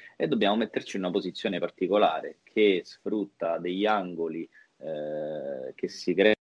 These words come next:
all'interno degli organi, così che tutto quello che dobbiamo eliminare lo possiamo fare senza sforzo. E questa è la, la parola più interessante, senza sforzo,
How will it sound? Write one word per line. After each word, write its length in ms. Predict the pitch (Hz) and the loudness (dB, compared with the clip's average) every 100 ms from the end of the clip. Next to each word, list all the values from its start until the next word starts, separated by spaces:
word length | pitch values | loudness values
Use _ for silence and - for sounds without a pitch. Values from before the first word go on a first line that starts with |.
| - - _ _ _ _ _ _ _ _ _ _ - 110 104 95 95 95 90 | -16 -16 _ _ _ _ _ _ _ _ _ _ -4 4 6 8 6 2 0
all'interno 280 | 85 101 92 | -2 -2 2
degli 140 | 104 | 4
organi, 320 | 110 123 147 - _ - | 4 2 -2 -6 _ -14
così 220 | - 92 107 | -8 -6 0
che 280 | - - - | 0 0 -6
tutto 260 | 104 95 | -8 -2
quello 200 | 95 92 | 0 0
che 100 | 85 | -2
dobbiamo 480 | 87 90 92 90 - - - _ - | -4 -2 -2 -2 -8 -14 -16 _ -4
eliminare 540 | 107 131 117 87 98 | -2 0 -2 0 -2
lo 80 | 85 | -2
possiamo 280 | 85 95 95 | -6 -8 -4
fare 180 | - | -2
senza 340 | - 110 - 107 | -2 -4 -2 -6
sforzo. 640 | - - 95 92 - - | -4 -2 -2 -2 -8 -4
E 180 | 110 104 | 0 0
questa 680 | - 107 - _ - - 90 | 2 0 -2 _ -20 -4 0
è 20 | |
la, 220 | 90 87 - - - - - - _ _ _ - - | 2 0 -4 -20 -16 -14 -16 -18 _ _ _ -4 0
la 80 | |
parola 300 | 104 120 117 | 2 2 -2
più 180 | - 117 | -6 -10
interessante, 1700 | 110 107 104 - - - _ _ - 139 107 95 92 92 92 92 - | -10 -8 -10 -10 -18 -20 _ _ -14 -8 -6 -4 -8 -10 -14 -14 -12
senza 360 | 98 107 107 95 | -10 -10 -10 -12
sforzo, 760 | - - - 82 78 - - | -12 -8 -6 -6 -8 -18 -20